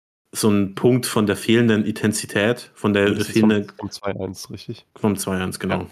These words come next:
Speaker 1: Also beim eins eins ist einfach nur saudoof. Ich weiß nicht,
Speaker 2: Ja, ja.
Speaker 1: wie, wie, wie er da, ähm, frei zum Kopfball kommen darf, aber beim zwei eins, das ist wirklich komplett vermeidbar.
Speaker 2: Mhm.
Speaker 1: Wir haben da eine eigene Ecke, werden ausgekontert. Das kann passieren. Und wenn, äh, wenn die Wolves das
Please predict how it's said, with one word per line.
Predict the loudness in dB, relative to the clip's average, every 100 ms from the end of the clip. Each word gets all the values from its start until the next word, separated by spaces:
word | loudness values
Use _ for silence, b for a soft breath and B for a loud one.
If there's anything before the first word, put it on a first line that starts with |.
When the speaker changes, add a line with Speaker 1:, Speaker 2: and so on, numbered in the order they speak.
| -10
Speaker 1:
Also | -2 -2 0
beim | 0 0
eins | 0 0 2
eins | 0 -2
ist | -2
einfach | -2 -2
nur | -2
saudoof. | 2 2 4 2 0
Ich | -2
weiß | -2 0
nicht, | -2
Speaker 2:
Ja, | -2
ja. | -2 -2
Speaker 1:
wie, | 0
wie, | 0 2
wie | 2
er | 0 B B B
da, | -2 0 0 -2
ähm, | -2 -2 -2
frei | -2 -4
zum | -2
Kopfball | -6 -6 -4 -4
kommen | -4 -4
darf, | -2 -2
aber | -2 0 -2 -4 B B -20 _ -2
beim | -2 -2
zwei | 0 0 2
eins, | 0 0
das | -2 -4
ist | 0
wirklich | 0 0 -4 -4
komplett | -2 -2 -2 -2 -4 -2
vermeidbar. | -2 0 0 0 -2 -4 -4 b b
Speaker 2:
Mhm. | -16 -2
Speaker 1:
Wir | 2 2 2
haben | 0 2
da | 2
eine | 2 2
eigene | 2 0 0
Ecke, | 0 0 -2 0
werden | 0 2 2
ausgekontert. | 2 2 -2 -4 -2 0
Das | 0 0
kann | -2
passieren. | 0 -2 2 2 0 -6 0
Und | 2
wenn, | 4 4
äh, | 4
wenn | 4
die | 4 4
Wolves | 4 4
das | 0 0